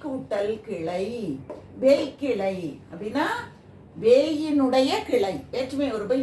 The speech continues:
ஏற்று வருது. இந்த மாதிரி வேற்றுமையை ஏற்று வரும்போது, அது வேற்றுமையிலே வரும்போது வேய் கூட்டல் கிளை, வேய்க்கிளை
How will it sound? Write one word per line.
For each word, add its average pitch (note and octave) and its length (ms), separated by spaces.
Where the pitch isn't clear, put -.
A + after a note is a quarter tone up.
ஏற்று B3 300
வருது. D#3 280
இந்த C4+ 120
மாதிரி F4 260
வேற்றுமையை C4+ 720
ஏற்று C4+ 320
வரும்போது, F#3 340
அது F#3+ 160
வேற்றுமையிலே C#4+ 760
வரும்போது F#3 720
வேய் C#4+ 400
கூட்டல் C4 500
கிளை, E3 320
வேய்க்கிளை A3+ 680